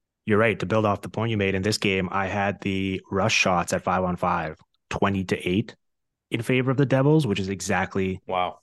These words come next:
Speaker 1: the way that they wanna play, right? And, and I think, like, let's give Luke Hughes a little bit of credit here, because I think,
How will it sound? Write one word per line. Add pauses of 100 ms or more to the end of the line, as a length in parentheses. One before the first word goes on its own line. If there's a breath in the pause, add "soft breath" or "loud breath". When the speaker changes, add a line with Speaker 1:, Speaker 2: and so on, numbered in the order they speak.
(220)
Speaker 1:
the
way
that
they
wanna
play,
right?
And,
and (1000 soft breath)
I
think, (640)
like,
let's
give
Luke
Hughes (260)
a
little
bit
of
credit
here,
because
I
think,